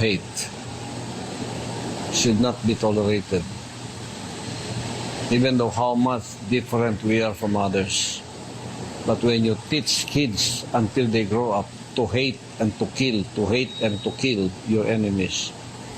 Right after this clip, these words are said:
that, that, that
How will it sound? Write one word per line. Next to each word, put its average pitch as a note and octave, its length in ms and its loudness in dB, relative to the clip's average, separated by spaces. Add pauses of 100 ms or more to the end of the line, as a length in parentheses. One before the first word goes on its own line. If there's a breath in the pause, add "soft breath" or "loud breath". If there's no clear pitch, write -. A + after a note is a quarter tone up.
(1800)
that, G2+ 160 6 (240)
that, G#2+ 240 4
that A#2 180 4